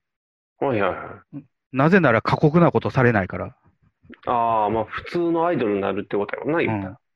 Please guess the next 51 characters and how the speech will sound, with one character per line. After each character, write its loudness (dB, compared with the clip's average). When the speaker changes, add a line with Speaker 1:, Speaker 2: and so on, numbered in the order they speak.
Speaker 2:
う -4
ん。 -4
う -6
ん。 -20
Speaker 1:
じ -2
ゃ 0
あ、 -2
ち -10
ょ -4
っ -6
と -4
面 0
白 -2
く -2
な 0
い -2
ん -4
か。 -4
Speaker 2:
面 4
白 4
く 0
な 6
い 2
と -2
思 2
っ 0
て 0
る 2
時 2
に、 2
Speaker 1:
う -4
ん。 -2
Speaker 2:
そ 0
の 4
バ 4
ン 0
ド 4
も 0
ち -4
ょ 0
っ -6
と -4
う 0
ま 4
い 4
こ -8
と -4
い 0
か 2
ず -6
に、 -6